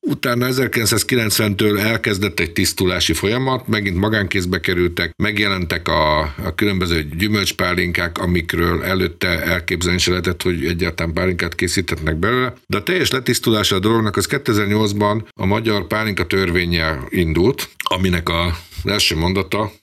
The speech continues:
„Pálinkát készíteni kizárólag Magyarországon termelt gyümölcsből.” Tehát nincs ilyen, hogy banánpálinka, nincs ilyen, hogy,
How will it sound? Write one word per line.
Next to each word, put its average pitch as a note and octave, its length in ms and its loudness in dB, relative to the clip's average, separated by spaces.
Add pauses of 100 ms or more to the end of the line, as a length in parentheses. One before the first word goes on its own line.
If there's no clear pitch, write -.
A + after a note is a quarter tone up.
„Pálinkát G#2+ 480 -2
készíteni F#2 600 0
kizárólag E2+ 640 0
Magyarországon D#2+ 760 0
termelt D2+ 560 -4
gyümölcsből.” C#2+ 640 -2 (260)
Tehát D#2+ 180 -4
nincs B2 240 2
ilyen, F2+ 160 2
hogy C2+ 160 0
banánpálinka, D#2+ 880 0
nincs E2+ 280 2
ilyen, D2+ 200 0
hogy, C2 200 -2